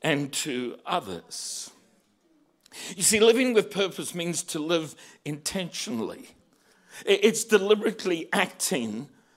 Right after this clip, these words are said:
on the instruction of God's word and the prompting of the Holy Spirit.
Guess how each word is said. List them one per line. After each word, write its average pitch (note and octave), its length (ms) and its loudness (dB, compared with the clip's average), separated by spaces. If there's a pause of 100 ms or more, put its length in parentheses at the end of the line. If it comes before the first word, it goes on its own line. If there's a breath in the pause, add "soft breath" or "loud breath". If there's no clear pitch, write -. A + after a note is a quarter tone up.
(540 soft breath)
on E3+ 200 2
the E3+ 80 0
instruction E3 600 -2
of C#3+ 160 -4
God's D#3 420 2
word D#3 540 2 (720 soft breath)
and F3+ 240 4
the F3 60 4
prompting D#3+ 880 -2
of C#3 160 -6
the C3+ 100 -4
Holy C#3 220 -2
Spirit. - 640 -6